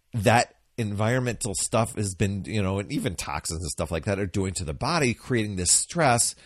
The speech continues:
where our bodies are holding on to certain things, thinking that we're in constant emergency mode and, you know, we, we,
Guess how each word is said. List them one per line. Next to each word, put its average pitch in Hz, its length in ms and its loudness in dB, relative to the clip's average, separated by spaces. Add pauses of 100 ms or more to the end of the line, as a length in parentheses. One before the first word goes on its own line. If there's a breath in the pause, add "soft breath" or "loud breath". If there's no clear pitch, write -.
(420 soft breath)
where 123 240 8
our 123 60 6
bodies 120 420 4
are 107 80 4
holding 110 380 2
on 104 300 0
to 107 100 0
certain 90 360 -2
things, 85 480 -4
thinking 101 320 -4
that 95 140 -2
we're 92 220 0
in 90 100 -4
constant 107 500 -2
emergency 98 600 0
mode 92 380 0
and, 90 160 -4 (240 loud breath)
you 101 80 -2
know, 98 120 0
we, 104 180 2
we, 104 200 -4